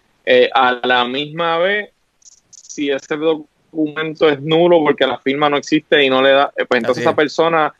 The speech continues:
Speaker 1: la persona que firmó el contrato, que es Aaron Vick, a hacer negocios para esa compañía porque lo que lo autorizaba era resolución corporativa, tanto ahora tenemos que mirar el contrato que esa persona que resulta no estar autorizada aparentemente firmó, pues eso tiene un efecto sobre esa relación jurídica, así que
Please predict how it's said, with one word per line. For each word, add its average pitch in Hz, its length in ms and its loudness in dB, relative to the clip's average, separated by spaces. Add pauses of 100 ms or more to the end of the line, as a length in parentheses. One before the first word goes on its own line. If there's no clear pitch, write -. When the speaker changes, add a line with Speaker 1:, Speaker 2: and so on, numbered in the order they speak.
(240)
Speaker 1:
la 120 120 0
persona 131 340 0
que 156 100 0
firmó 135 240 0
el 139 60 0
contrato, 151 460 -2
que 127 100 -2
es 127 80 -2
Aaron 135 300 -2
Vick, 160 300 -4 (1500)
a 156 220 4
hacer 147 220 -4
negocios 143 420 -6
para 139 180 -2
esa 143 120 -6
compañía 151 420 -2
porque 170 240 0
lo 135 180 0
que 135 80 0
lo 123 60 2
autorizaba 120 380 0
era - 80 2
resolución 127 260 -10
corporativa, 139 460 0
tanto 143 380 0
ahora 120 180 2
tenemos 131 240 -2
que 139 80 0
mirar 135 180 2
el 139 80 -2
contrato 131 400 -2
que 143 80 0
esa 135 140 -4
persona 143 580 -2 (220)
que 117 160 -2
resulta 131 380 -2
no 131 120 0
estar 139 200 0
autorizada 135 520 0
aparentemente 131 600 -2
firmó, 143 340 -2 (240)
pues 127 140 -2
eso 143 60 -4
tiene 147 140 0
un 139 40 -2
efecto 131 300 -2
sobre 127 300 2
esa 135 180 -2
relación 135 360 -2
jurídica, 147 340 2
así 135 200 -10
que 156 200 4